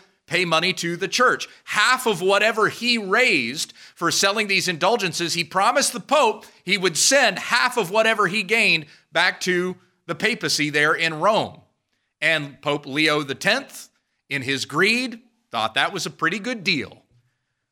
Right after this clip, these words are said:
So he agreed to let Albert of Mainz have his two titles if it meant that from this young charismatic preacher, he would be able to gain all kinds of money for Rome himself.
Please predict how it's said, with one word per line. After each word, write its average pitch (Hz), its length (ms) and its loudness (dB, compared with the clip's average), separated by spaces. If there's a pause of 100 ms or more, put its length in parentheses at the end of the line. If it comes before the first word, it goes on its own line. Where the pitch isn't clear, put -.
So 156 220 -4
he 170 160 0
agreed 156 640 2
to 139 240 0 (200)
let 196 340 2
Albert 175 400 2
of 147 120 -4
Mainz 165 380 0
have 190 260 0
his 180 220 -4
two 214 160 -8
titles 190 520 0
if 131 140 -4
it 160 140 -6
meant 180 300 0 (540)
that 131 120 -14
from 160 160 -2
this 160 240 -2
young 175 400 -2
charismatic 202 880 0
preacher, 143 500 -6 (640)
he 135 160 -2
would 156 160 -6
be 143 140 -6
able 156 180 -4
to 135 140 -12
gain 151 360 -6
all 143 200 -2
kinds 143 280 -4
of 117 120 -14
money 135 180 -6
for 127 160 -14
Rome 120 280 -8
himself. - 680 -12